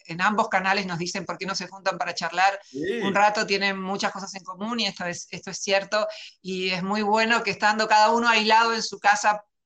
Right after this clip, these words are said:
Speaker 1: pueda existir este ida y
Speaker 2: Una
Speaker 1: vuelta.
Speaker 2: conexión.
Speaker 1: Y, como no, la seguiremos y será muy
Speaker 2: Va.
Speaker 1: lindo poder conversar con vos. Muchas gracias por la invitación y mil perdones por la demora, pero estuve todo el
Speaker 2: No,
Speaker 1: día
Speaker 2: no, no.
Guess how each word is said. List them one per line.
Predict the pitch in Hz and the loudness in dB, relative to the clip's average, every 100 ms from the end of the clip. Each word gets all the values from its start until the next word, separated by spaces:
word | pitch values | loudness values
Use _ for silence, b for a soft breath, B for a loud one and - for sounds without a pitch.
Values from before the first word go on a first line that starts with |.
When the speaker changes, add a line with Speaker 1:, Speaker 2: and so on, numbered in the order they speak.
| _ - | _ 0
Speaker 1:
pueda | 226 226 208 | 2 4 2
existir | 208 180 196 196 | -2 -10 -8 -6
este | 185 - 180 170 180 | -6 -6 -8 -6 -8
ida | 190 190 | -6 -6
y | 180 | -4
Speaker 2:
Una | |
Speaker 1:
vuelta. | 180 185 202 214 | -4 0 0 0
Speaker 2:
conexión. | - - - | -6 -14 -14
Speaker 1:
Y, | - 175 170 165 151 | -6 -2 -2 -2 -2
como | 196 185 | -4 0
no, | 190 226 | 2 4
la | 214 | 2
seguiremos | - 180 170 190 220 226 - 175 | 0 -4 -2 -2 0 0 -2 -6
y | 170 160 | -12 -10
será | - 165 180 | -8 -4 -4
muy | 185 | -4
Speaker 2:
Va. | 180 | -4
Speaker 1:
lindo | 196 190 | -2 -2
poder | 165 165 170 | -2 -2 -4
conversar | 170 160 160 170 | -6 -6 -8 -6
con | 175 | -2
vos. | 233 - B B | -2 -4 B B
Muchas | 202 202 220 | -8 -2 0
gracias | 190 208 214 | 2 0 0
por | 202 | -2
la | 180 | -4
invitación | 175 180 226 233 226 | -2 -2 0 -4 -4
y | 202 190 190 | -8 -8 -8
mil | 196 226 233 | -2 -2 0
perdones | 220 208 220 | 0 0 -2
por | 208 | -2
la | 190 | -2
demora, | 170 175 202 | -2 -2 -2
pero | 233 | -2
estuve | 165 - 180 - | -8 -12 -16 -4
todo | 202 196 196 208 | 2 2 2 0
el | 185 | 0
Speaker 2:
No, | 120 185 | 0 4
Speaker 1:
día | 196 | 4
Speaker 2:
no, | |
no. | 202 | 2